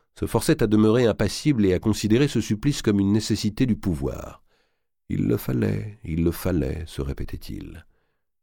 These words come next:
Mais il ne pouvait éviter, en voyant des hommes mourir, de songer à la mort, de songer à sa mort. Les deux condamnés cessaient d'être enfin des abstractions politiques.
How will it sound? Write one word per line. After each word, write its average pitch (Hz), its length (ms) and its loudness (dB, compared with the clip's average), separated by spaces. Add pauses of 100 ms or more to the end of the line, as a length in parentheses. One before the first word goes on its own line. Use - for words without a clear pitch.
(120)
Mais 78 80 -2
il 92 160 2
ne 120 80 6
pouvait 135 380 2
éviter, 110 400 0
en 98 80 4
voyant 87 320 4
des 78 200 0
hommes 73 140 2
mourir, 71 580 0 (420)
de - 100 0
songer 80 460 0
à 80 100 0
la 76 160 0
mort, 65 520 -4 (200)
de 80 100 -2
songer 85 480 -4
à 85 160 -4
sa 82 340 -4
mort. 53 540 -12 (640)
Les 90 140 2
deux 107 120 4
condamnés 107 560 4
cessaient 104 460 0
d'être 95 280 0
enfin 92 380 0
des 80 220 0
abstractions 80 480 -2
politiques. - 800 -6